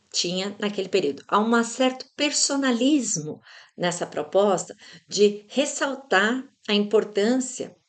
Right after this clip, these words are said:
que o ex-presidente Lula da Silva teve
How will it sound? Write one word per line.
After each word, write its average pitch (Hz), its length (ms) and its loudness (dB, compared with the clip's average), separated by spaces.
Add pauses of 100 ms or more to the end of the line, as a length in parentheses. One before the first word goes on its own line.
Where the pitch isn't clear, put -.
(200)
que - 140 -2
o 165 60 4
ex-presidente 156 960 -4
Lula 147 420 -2 (340)
da 165 140 -4
Silva 202 320 2
teve 226 760 2